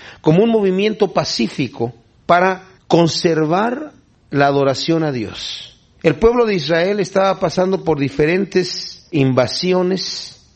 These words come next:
Habían estado ya ahí Alejandro el Grande invadiendo parte del mundo civilizado. También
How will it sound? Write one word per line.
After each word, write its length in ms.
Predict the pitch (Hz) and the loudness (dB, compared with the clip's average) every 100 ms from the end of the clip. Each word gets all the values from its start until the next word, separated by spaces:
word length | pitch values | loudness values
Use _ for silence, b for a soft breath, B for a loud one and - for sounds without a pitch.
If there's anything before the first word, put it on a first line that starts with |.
| b b | b b
Habían 680 | 120 139 165 165 165 160 165 b b b | 0 2 2 2 -2 -6 -10 b b b
estado 400 | 127 - 170 170 | -4 0 2 2
ya 200 | 156 156 | 2 2
ahí 520 | 151 160 170 165 - _ _ - | 0 0 -2 -8 -16 _ _ -4
Alejandro 460 | 123 117 156 156 | -2 2 2 2
el 120 | 139 127 | 2 2
Grande 360 | 143 156 156 | 0 0 0
invadiendo 680 | 143 127 123 147 151 143 - | 0 0 0 0 0 -2 0
parte 320 | 143 151 139 | 0 0 0
del 100 | 120 | 0
mundo 240 | 123 139 127 | 0 -2 -4
civilizado. 760 | - 113 107 - 113 120 151 - B B B | -2 -2 -2 0 0 0 -4 -12 B B B
También 500 | - 131 143 151 139 | 0 2 2 0 -2